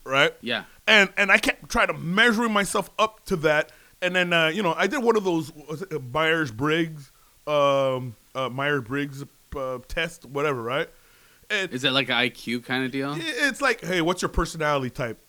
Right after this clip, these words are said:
Speaker 2: Yeah, yeah, yeah, yeah,
Speaker 1: And
Speaker 2: yeah,
Speaker 1: it
Speaker 2: yeah,
Speaker 1: breaks
Speaker 2: yeah.
Speaker 1: it down to four letters, some shit like that there, right?
Speaker 2: Yeah.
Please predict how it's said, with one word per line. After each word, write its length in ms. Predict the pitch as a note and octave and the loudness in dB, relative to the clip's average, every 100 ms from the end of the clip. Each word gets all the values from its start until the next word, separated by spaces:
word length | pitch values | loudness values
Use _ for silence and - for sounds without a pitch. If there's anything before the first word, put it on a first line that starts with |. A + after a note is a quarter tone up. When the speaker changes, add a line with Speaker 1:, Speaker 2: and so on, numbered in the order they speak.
| _ | _
Speaker 2:
Yeah, 140 | - D3 | 0 4
yeah, 120 | C#3+ | 6
yeah, 200 | C#3 C3 | 6 4
yeah, 200 | A2 G2 | 2 0
Speaker 1:
And 60 | C#3 - | -2 -2
Speaker 2:
yeah, 0 | D3 | -4
Speaker 1:
it 100 | C#3+ | -2
Speaker 2:
yeah, 100 | - | 0
Speaker 1:
breaks 180 | E3+ | 0
Speaker 2:
yeah. 60 | - | 0
Speaker 1:
it 40 | |
down 180 | C#3 D3+ | 0 0
to 60 | B2+ | 0
four 260 | - D#3+ C#3+ | -4 0 2
letters, 300 | C#3 B2+ A#2 | 2 -2 -6
some 120 | D#3 | -10
shit 160 | - - | -10 -8
like 120 | C3 | -8
that 220 | C3 A2 A#2 | -6 -8 -10
there, 120 | F#2 | -10
right? 220 | G2+ C3+ - | -8 -10 -6
Speaker 2:
Yeah. 240 | A2 F#2+ | -6 -6